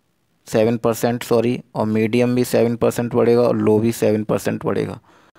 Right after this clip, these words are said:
तो ये तो सेम है। अगर इसके अर्निंग की बात की जाए तो अर्निंग भी, अर्निंग भी इसमें बराबर बढ़ रहा है, अर्निंग में भी कोई चेंज नहीं है। जो अभी अर्निंग है वो एट पॉइंट फ़ाइव रुपीज है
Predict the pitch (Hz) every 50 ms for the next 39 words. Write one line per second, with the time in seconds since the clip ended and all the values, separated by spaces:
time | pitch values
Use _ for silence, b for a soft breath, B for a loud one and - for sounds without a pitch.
0 | b b b b b b _ - 110 107 110 110 113 120 - 131 120 - - 113
1 | 104 101 101 98 95 98 - _ _ b b b b b b - 127 113 113 120
2 | - - - - - - 127 - - - 107 110 107 110 117 131 127 - 135 131
3 | 147 127 123 123 - - - 123 117 120 120 123 120 - - - - - - -
4 | 117 113 117 120 123 131 135 131 127 127 131 127 - - B B B B B 117
5 | 117 117 123 131 139 139 131 131 123 117 - - 120 117 113 110 107 107 107 113
6 | 110 107 104 101 117 107 101 101 107 151 - _ B B B B B B B B
7 | B B - - - 110 110 117 117 120 117 120 120 117 123 117 - 120 120 113
8 | - - 117 117 117 117 107 110 107 107 113 127 143 - b b b b b b
9 | b b - 98 117 117 110 - - 110 110 117 123 127 123 - - - 113 113
10 | 113 120 123 123 117 110 110 123 123 135 - - - 120 120 110 - - - 117
11 | 120 120 - - 107 113 110 110 107 - - 120 110 - - - 107 113 117